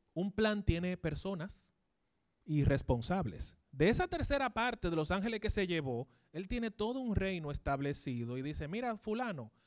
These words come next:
ataca por aquí, fulano, ataca por aquí. Pero no crean que solamente son esos ángeles que ahora se llaman demonios, sino que como estamos rodeados de personas llenas de vulnerabilidades, personas imperfectas,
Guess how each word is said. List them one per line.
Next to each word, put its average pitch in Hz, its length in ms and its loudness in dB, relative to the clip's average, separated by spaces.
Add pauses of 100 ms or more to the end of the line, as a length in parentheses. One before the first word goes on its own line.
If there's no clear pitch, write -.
(140)
ataca 160 360 -4
por 202 200 2
aquí, 110 300 -6 (260)
fulano, 202 420 0
ataca 165 340 -4
por 170 160 -2
aquí. 143 220 -4
Pero 185 360 4
no 226 260 2
crean 185 500 6
que 165 140 2
solamente 202 640 4
son 170 340 -2 (220)
esos 160 400 -2
ángeles 160 420 0
que 127 120 -2
ahora 180 200 4
se 127 140 -6
llaman 117 300 -6
demonios, 123 600 -4 (1800)
sino 302 460 2
que 226 420 0 (240)
como 226 220 4
estamos 320 340 4
rodeados 247 540 2
de 208 100 0
personas 175 800 -2
llenas 175 440 -2
de 160 100 -4
vulnerabilidades, 139 1040 0
personas 151 400 0
imperfectas, 175 1040 2